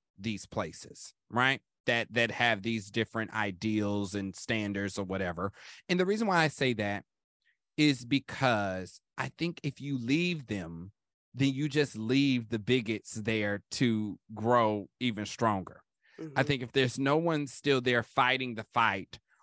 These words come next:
Speaker 1: or, you know, speaking up or going against the cause, I think leaving or boycotting places only gives them the power. You know what I mean?
Speaker 2: Yeah,
Speaker 1: If that,
Speaker 2: hundred percent.
Speaker 1: if that makes sense.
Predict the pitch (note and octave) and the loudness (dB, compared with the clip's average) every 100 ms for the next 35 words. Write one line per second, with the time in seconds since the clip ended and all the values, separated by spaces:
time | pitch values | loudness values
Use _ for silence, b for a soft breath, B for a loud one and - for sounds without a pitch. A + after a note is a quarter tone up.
0 | b C3+ C#3 B2+ A#2 A#2+ A2+ B2+ A#2+ A#2 | b 6 8 8 6 2 0 -2 0 0
1 | A2+ G#2+ - - D#3 C3+ B2+ - C#3 B2 | -2 -6 -8 -4 -2 -2 -4 2 4 4
2 | - A#2 A2+ A2 G#2+ G#2 C3+ C#3+ C3+ A#2+ | 0 -2 2 2 2 2 2 2 0 -2
3 | G#2 C3 B2+ - A2 - D#3+ D3+ A#2 G#2+ | 0 0 0 -4 -8 2 6 8 8 6
4 | G#2 C3+ - C#3+ G#2+ A2 B2 F3+ D#3+ C3 | 2 -4 -2 -6 -4 -4 0 0 0 -2
5 | A#2 G#2+ A2 B B - C3+ A2+ F2+ B2+ | -4 -6 -8 B B 4 6 6 2 4
6 | E3+ D#3 D3 C3 A#2+ A2 B2 G#2+ G2+ A2 | 4 4 0 0 -2 -4 -2 -2 -2 -2
7 | G#2+ G#2 - _ _ _ - C#3+ C3+ B2 | -2 -4 -10 _ _ _ 2 4 4 0
8 | A#2+ C3+ A2+ A2 A2+ G#2 - A2+ G2+ D#2 | 2 0 0 -2 -2 -2 0 2 2 0
9 | G#1+ - _ _ _ - C#3 E3+ F3 E3+ | -12 -20 _ _ _ -2 2 4 4 2
10 | F3 F3 E3+ - E3 E3 D3+ D3+ D#3 D#3+ | 0 -2 -4 -6 -4 -2 -4 -6 0 2
11 | E3 D#3 D#3+ D#3+ E3 D#3+ - E3 D#3+ | 2 0 2 0 0 -4 -2 -2 -2